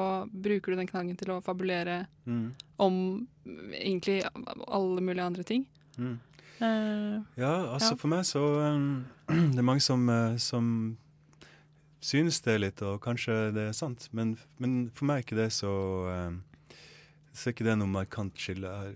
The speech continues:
Speaker 2: Hvis du ser for eksempel på den Kongo-boka, så, ehm, Et mord i Kongo, som det heter, så, så er da det drapssaken mot, ehm, Moland og French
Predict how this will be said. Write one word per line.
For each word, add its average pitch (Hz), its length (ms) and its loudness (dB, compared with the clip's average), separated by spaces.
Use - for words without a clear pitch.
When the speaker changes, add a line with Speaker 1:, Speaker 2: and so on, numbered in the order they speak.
Speaker 2:
Hvis 110 140 -10
du 117 60 -4
ser 123 180 2
for - 100 -6
eksempel 101 400 -6
på 104 220 -2
den 95 240 -2
Kongo-boka, 113 720 -2
så, 95 480 0
ehm, 90 240 -6
Et - 140 -8
mord 113 200 4
i 95 40 0
Kongo, 101 440 0
som - 180 -8
det 95 140 0
heter, 92 120 -4
så, 110 380 4
så 123 180 2
er 120 40 2
da 110 280 4
det 98 200 -8
drapssaken 98 720 2
mot, 95 400 -2
ehm, 90 640 0
Moland 101 540 -2
og 90 120 -4
French - 480 0